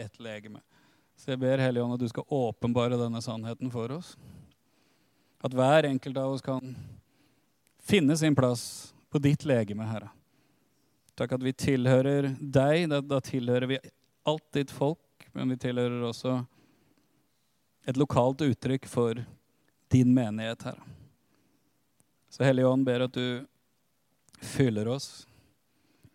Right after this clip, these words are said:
enda mer, enda mer, så vi kan være kristne, Herre, slik som ditt ord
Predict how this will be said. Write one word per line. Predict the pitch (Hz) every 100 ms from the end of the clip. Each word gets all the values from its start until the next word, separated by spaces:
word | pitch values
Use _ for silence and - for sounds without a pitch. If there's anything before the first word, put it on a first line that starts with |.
| _ -
enda | 139 143
mer, | 123 110 104 - - - _ _ _ _ _ _ _ _ _ _ _ _ -
enda | 131
mer, | 135 113 107 - _ _ _ _ _ _ _ _ _ _ _ _ _ _ -
så | -
vi | 127
kan | - 135 143
være | 135 113
kristne, | 120 123 117 - 113
Herre, | 113 117 123
slik | 120 117 -
som | - 120
ditt | 117 113
ord | 110 110